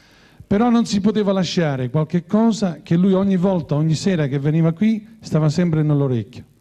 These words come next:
"Giovanni, la televisione è importante". Con chiunque parlavamo, che era molto, molto importante, la nostra comunità si sta invecchiando, ci piace di vedere queste feste,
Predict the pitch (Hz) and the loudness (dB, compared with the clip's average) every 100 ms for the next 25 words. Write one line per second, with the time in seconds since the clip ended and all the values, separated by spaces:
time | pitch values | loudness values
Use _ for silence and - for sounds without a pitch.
0 | _ _ _ _ _ - 170 160 123 107 | _ _ _ _ _ -4 0 0 0 -4
1 | 107 143 143 147 143 - 143 110 98 85 | -4 -2 0 0 -2 -2 -2 -2 -4 -8
2 | - 143 143 143 143 113 95 87 95 - | -4 -2 0 -2 -2 -4 -4 -10 -14 -18
3 | _ _ - - _ 156 151 170 175 185 | _ _ -20 -20 _ -2 -2 0 0 2
4 | 170 151 147 160 202 220 190 151 - - | 0 0 -2 -2 -2 -2 -4 -6 -8 -2
5 | 151 147 175 180 160 143 139 135 139 156 | 0 2 0 0 -2 -2 -2 -2 -2 -2
6 | 196 190 170 - 120 135 165 160 147 131 | 0 -2 -4 -8 -4 0 0 0 -2 -2
7 | 135 135 139 127 143 131 123 139 175 165 | -2 -2 -2 -4 -2 -2 -2 -2 -2 0
8 | 143 135 - _ - - - - - - | -2 -6 -10 _ -20 -20 -20 -20 -20 -4
9 | 190 160 196 180 151 151 139 139 147 151 | -2 0 0 0 0 -2 -2 -2 0 -2
10 | 135 131 147 156 175 160 - 165 | -2 -2 -2 0 -2 -2 -4 -6